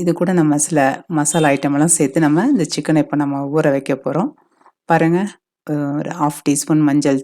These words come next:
தூள், இந்த சிக்கனுக்கு தேவையான சால்ட் போட்டுக்கலாம். சால்ட் போட்டு இப்போ இது கூட இஞ்சி பூண்டு பேஸ்ட் மூணு டீஸ்பூன் சேர்த்துக்கலாம்.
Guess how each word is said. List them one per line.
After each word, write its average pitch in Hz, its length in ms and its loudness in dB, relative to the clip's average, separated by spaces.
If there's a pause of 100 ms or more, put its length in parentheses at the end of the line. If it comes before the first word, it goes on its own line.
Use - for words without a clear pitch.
தூள், 190 160 2 (880)
இந்த 185 120 2 (100)
சிக்கனுக்கு 180 360 0
தேவையான 160 520 6
சால்ட் 143 420 2
போட்டுக்கலாம். 139 480 2 (3750)
சால்ட் 175 360 4
போட்டு 147 260 2 (200)
இப்போ 156 200 2
இது 151 100 2 (100)
கூட 226 160 4 (100)
இஞ்சி 180 300 2
பூண்டு 139 240 2 (100)
பேஸ்ட் 156 340 2 (680)
மூணு 156 240 6
டீஸ்பூன் 143 420 2
சேர்த்துக்கலாம். 135 480 2